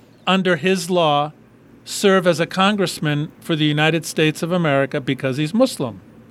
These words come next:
And he has also said things like the attacks of nine eleven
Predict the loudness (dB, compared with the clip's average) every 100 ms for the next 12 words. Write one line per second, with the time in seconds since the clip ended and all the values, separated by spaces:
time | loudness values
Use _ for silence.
0 | -20 -20 -20 -20 -20 -14 -4 -2 2 4
1 | 4 2 -2 2 2 0 -4 0 -2 0
2 | -2 -2 -2 -4 -4 -4 -4 0 0 0
3 | -2 -6 -4 -4 -2 -2 -2 -2 -4 -4